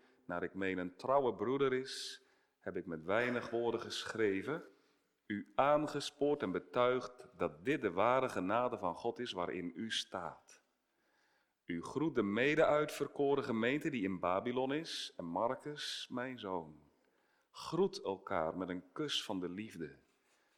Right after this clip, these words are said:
Vrede zij u allen die in Christus Jezus bent. Amen. Tot zover de schriftlezing. Gemeente,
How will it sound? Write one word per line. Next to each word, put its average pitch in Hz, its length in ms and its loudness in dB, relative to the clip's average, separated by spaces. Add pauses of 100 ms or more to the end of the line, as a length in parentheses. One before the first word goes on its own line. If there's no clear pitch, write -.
(120)
Vrede 160 680 4
zij 117 220 2
u 113 220 -2
allen 92 520 -4 (420)
die 92 320 -4
in 104 280 -2
Christus 131 500 -2
Jezus 110 540 0
bent. - 640 -4 (1300)
Amen. 90 760 0 (1700)
Tot - 180 0
zover 110 460 8 (520)
de 87 340 6 (280)
schriftlezing. 92 1000 0 (420)
Gemeente, 123 720 4